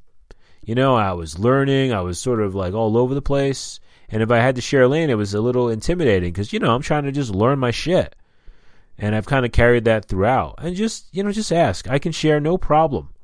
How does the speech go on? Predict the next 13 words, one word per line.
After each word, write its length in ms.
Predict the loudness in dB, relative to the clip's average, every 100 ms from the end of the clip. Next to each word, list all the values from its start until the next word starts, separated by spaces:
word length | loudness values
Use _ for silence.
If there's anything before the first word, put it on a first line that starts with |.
| -20 -20 -20 -20 -10
And 240 | -6 2
whatever. 640 | 6 8 8 6 0 -2 -8 -20 -20 -4
Like, 240 | -4 -4 -12 -20 -20 -16
really, 340 | 0 4 4 2
whatever, 460 | 0 2 4 2
but 160 | -2 -6
still, 380 | -6 -6 -6 -6
have 200 | -10 -10
some 160 | -12
fucking 320 | -6 -6 -4
etiquette. 460 | -6 -6 -8 -12 -18 -20 -20 -20 -20 _ _ -20 -12
These 180 | -10 -4
wackos. 720 | -2 -2 -4 -10 -12 -18